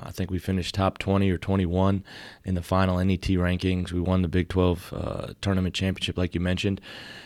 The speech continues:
You know, we really just had a two and a half week snag. We just didn't play very good. Um, and everybody can pinpoint to a lot of different things for that. When you really break it down basketball-wise, defensively, we just weren't very good.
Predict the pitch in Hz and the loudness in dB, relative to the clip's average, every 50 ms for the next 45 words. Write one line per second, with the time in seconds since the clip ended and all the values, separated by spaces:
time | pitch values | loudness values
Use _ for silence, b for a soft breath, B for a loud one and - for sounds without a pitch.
0 | B B B 101 101 95 95 95 92 90 101 107 107 104 87 95 98 92 92 98 | B B B 2 4 4 4 4 6 6 8 8 8 8 6 4 2 2 2 2
1 | 95 92 87 85 - - - - 107 104 101 95 92 98 95 95 90 - 87 92 | 2 2 0 -2 -4 -2 2 4 4 4 4 4 2 0 0 0 0 0 2 2
2 | 98 95 85 - - - 95 92 98 104 101 90 85 87 92 90 92 92 - - | 2 2 2 0 0 0 2 4 4 4 4 2 0 0 -2 -2 -2 -4 -4 -2
3 | 98 90 85 - 95 92 92 85 90 90 87 87 82 90 92 95 95 90 82 - | -2 -4 -2 -2 -2 -2 0 0 0 0 -2 -2 -2 -2 0 0 0 0 -2 -4
4 | - B B B B B B B - - 82 87 87 87 82 82 82 85 85 85 | -8 B B B B B B B -10 -6 -6 -4 -4 -4 -4 -4 -4 -6 -6 -8
5 | 90 95 - - - 87 90 90 90 87 87 92 90 87 - - 82 - - 98 | -8 -10 -12 -10 -6 -4 -4 -2 -2 0 0 0 0 -2 -4 -6 -8 -6 -4 -4
6 | 90 90 - - 95 90 82 - 87 87 90 90 90 87 82 95 90 - 85 85 | -4 -4 -4 -4 -4 -2 -2 -2 -2 0 0 0 0 -2 -2 -4 -6 -6 -6 -6
7 | - 92 95 92 - 92 90 90 95 98 98 - - B B B B B B B | -4 -4 -4 -4 -4 -2 0 2 4 4 2 2 -2 B B B B B B B
8 | 95 92 90 92 92 98 98 92 82 95 95 95 92 90 85 95 92 92 85 87 | -2 0 2 2 4 4 4 2 2 2 0 0 0 -2 -2 -2 -2 -2 -2 -4
9 | 95 92 92 101 98 - - 85 - 85 85 87 90 98 101 95 87 - 98 95 | -2 -2 -2 -2 -2 -4 -6 -6 -4 -2 -2 -2 -2 -2 -4 -4 -4 -2 -2 -2
10 | 87 - - 95 92 - - 90 85 90 92 87 92 90 85 - 90 85 82 87 | -2 0 0 -2 0 0 -2 -2 -2 -2 -2 -2 -2 -4 -4 -4 -4 -4 -4 -2
11 | 87 82 85 90 92 98 98 87 80 | -4 -4 -4 0 2 2 2 2 2